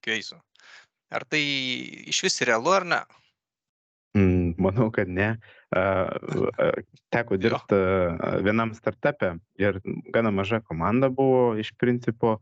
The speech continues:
Speaker 2: Ir, a, ten buvo sutarimas, a, vienas buvo Q A-jus ten. A, aš dirbau kitoj rolėj, a, bet buvo vienas Q A-jus ir buvom sutarę su programuotojais,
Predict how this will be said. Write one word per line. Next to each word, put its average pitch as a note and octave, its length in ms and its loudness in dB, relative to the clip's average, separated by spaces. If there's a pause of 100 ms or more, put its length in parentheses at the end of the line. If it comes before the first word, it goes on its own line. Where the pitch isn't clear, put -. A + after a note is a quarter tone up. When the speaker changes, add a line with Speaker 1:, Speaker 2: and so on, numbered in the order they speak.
(480)
Speaker 2:
Ir, G#2 280 4
a, F#2+ 1040 0 (160)
ten G#2 240 -2
buvo G2+ 240 2
sutarimas, A2+ 840 0
a, F#2+ 380 4
vienas G#2 380 2
buvo G2+ 380 2 (100)
Q F#2 240 4
A-jus D3+ 280 0
ten. D3+ 260 0 (920)
A, F#2 560 0
aš B2 160 -4
dirbau G#2+ 240 0
kitoj B2+ 280 2
rolėj, C3 400 2 (160)
a, F#2 280 0
bet F#2 220 0
buvo G#2+ 240 4
vienas G2+ 300 0
Q A2 160 2
A-jus B2 280 2
ir G#2 100 -2
buvom G#2+ 260 2
sutarę G#2 360 -2
su - 160 -4
programuotojais, G2 760 0